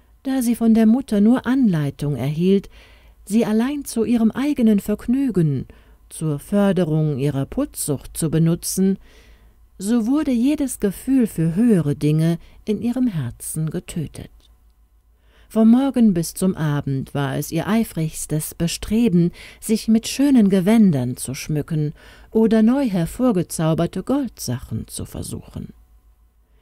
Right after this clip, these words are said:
Ihr liebster Aufenthalt war der Gesellschaftssaal des Schlosses, dessen Wände aus Spiegelscheiben bestanden. Dort übte sie sich dann in den verschiedenartigsten Stellungen,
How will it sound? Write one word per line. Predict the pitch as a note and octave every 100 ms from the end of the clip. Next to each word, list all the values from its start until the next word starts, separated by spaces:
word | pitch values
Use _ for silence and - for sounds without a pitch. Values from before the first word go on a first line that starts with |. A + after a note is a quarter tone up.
| _ _ -
Ihr | D#3
liebster | C#3+ A3 - G#3+ -
Aufenthalt | C3+ - D#3+ F#3 F3 F3 G#3
war | A#3+
der | C4
Gesellschaftssaal | C4 A3+ E3+ C3 - B2 - - B2+ A#2+ C3
des | - -
Schlosses, | - D3 - C#2+ - - - _ _ _ _ - - -
dessen | A3+ A3 A3+ G#3+
Wände | C4+ B3+ F#3
aus | C3+ F#3+
Spiegelscheiben | - C4+ C4+ E3+ C#3 C3 B2 - G2
bestanden. | F#2+ - G#2+ F2 - E2+ F2 - _ _ _ _ _ _ _ _ _
Dort | E3+ F3 - -
übte | D4 - - E3+
sie | D3
sich | C#3+ C#3 -
dann | D#3 D#3 E3
in | D#3+
den | D3+ D3+
verschiedenartigsten | E3 D#3+ A3+ B3+ G3 - C3+ - D3 - - F3
Stellungen, | F3 - A#3+ G3+ C#3+ B2+ A#2+